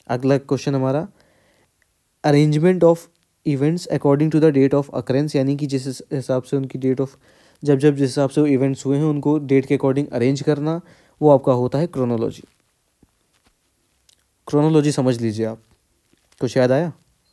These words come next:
I hope सभी लोगों को याद आ ही गया होगा, शायद इसीलिए एसएससी ने भी क्रोनोलॉजी समझाने की कोशिश की है।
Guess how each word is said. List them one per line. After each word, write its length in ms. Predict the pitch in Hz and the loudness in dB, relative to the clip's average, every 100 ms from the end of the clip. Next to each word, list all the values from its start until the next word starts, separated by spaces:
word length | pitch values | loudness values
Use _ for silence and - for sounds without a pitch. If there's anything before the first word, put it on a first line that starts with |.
| _ _ _ _ _ _ _ _ _ _ - | _ _ _ _ _ _ _ _ _ _ -4
I 100 | 131 | 0
hope 140 | 139 | 2
सभी 220 | 143 135 | 2 2
लोगों 140 | 131 131 | 2 2
को 80 | |
याद 200 | 143 135 | 2 4
आ 60 | 139 | 2
ही 160 | 131 143 | 2 2
गया 160 | 131 | 2
होगा, 260 | 117 117 185 - _ _ _ _ - | 0 -4 -8 -16 _ _ _ _ -10
शायद 220 | - 135 | 0 0
इसीलिए 240 | 127 147 143 | 2 2 2
एसएससी 260 | 139 - | 0 0
ने 80 | 151 | 0
भी 100 | 147 | 0
क्रोनोलॉजी 420 | 143 131 131 127 | 0 0 0 0
समझाने 320 | 127 123 117 | -2 -4 -4
की 40 | 120 | -4
कोशिश 300 | 117 110 110 | -4 -6 -8
की 180 | - 113 | -8 -8
है। 240 | 160 _ | -8 _